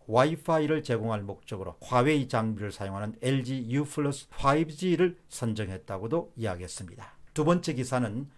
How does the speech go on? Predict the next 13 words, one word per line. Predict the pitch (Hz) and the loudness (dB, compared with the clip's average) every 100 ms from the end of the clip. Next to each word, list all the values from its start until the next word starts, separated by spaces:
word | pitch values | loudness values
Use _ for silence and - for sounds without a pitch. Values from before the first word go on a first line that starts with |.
| _ - | _ 2
오월 | 127 143 156 156 - | 4 6 6 2 -4
이십이일자 | 143 - - 170 131 139 143 - 117 104 - | -4 -4 -6 -6 -2 -2 -2 0 0 0 0
더 | 143 139 139 | 4 4 4
디플로매트지에 | 151 147 180 185 180 180 - 131 120 104 113 117 | -2 0 2 4 2 -4 -4 -4 -4 -2 0 0
실린 | - 120 101 101 143 151 | -4 -8 -8 -6 -8 -10
한국 | - - 147 143 123 127 - | -8 -4 0 0 -2 -6 -8
총선의 | - 135 131 147 160 151 - | -2 0 0 -2 -4 -4 -4
중국 | - 190 156 143 | -2 0 -2 -6
개입 | - 131 123 - | -2 0 -2 -4
가능성을 | 113 117 156 156 147 - | 0 2 2 0 -4 -2
언급한 | 131 110 - 98 92 | -2 -2 -6 -8 -8
내용입니다. | 92 92 85 85 - - | -8 -8 -12 -14 -16 0
오월 | 131 147 208 | 4 6 6